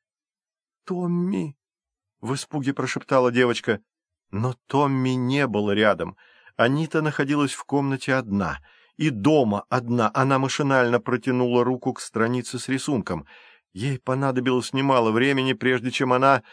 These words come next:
набралась смелости коснуться его. И как только коснулась, почувствовала, как ее окутали запахи и звуки, которые не имели ничего общего с венецианскими. Это были звуки и запахи леса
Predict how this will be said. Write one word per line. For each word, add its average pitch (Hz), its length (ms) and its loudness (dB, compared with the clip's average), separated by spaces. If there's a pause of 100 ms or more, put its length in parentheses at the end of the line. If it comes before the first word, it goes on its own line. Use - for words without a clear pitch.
(180)
набралась 123 580 2
смелости 117 600 -6
коснуться 110 640 -6
его. 87 280 -4 (300)
И 113 80 -8
как - 220 -8
только 139 300 -12
коснулась, 151 640 -8 (400)
почувствовала, 131 640 -6
как 123 240 -8
ее 131 260 0
окутали 135 440 -2
запахи 135 560 0
и 139 100 0
звуки, 131 480 -4
которые 139 460 0
не 143 240 0
имели 143 320 2
ничего 143 600 0
общего 147 360 -2
с - 100 -8
венецианскими. 143 920 -2 (440)
Это 165 360 2
были 160 320 2
звуки 135 560 -2
и 175 340 -6
запахи 147 640 -6
леса 160 640 -2